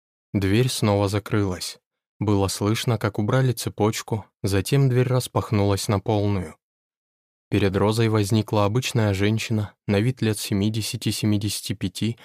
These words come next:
в фартуке, с собранными в хвост жидкими волосами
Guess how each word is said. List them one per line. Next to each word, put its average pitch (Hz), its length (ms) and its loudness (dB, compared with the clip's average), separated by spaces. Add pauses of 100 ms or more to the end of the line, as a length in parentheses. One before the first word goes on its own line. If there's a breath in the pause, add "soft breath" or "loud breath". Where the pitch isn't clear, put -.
(380 loud breath)
в - 40 -14
фартуке, 101 580 -2 (160)
с - 80 -8
собранными 120 560 2
в - 80 -4
хвост 110 340 -2
жидкими 107 420 0
волосами 107 680 0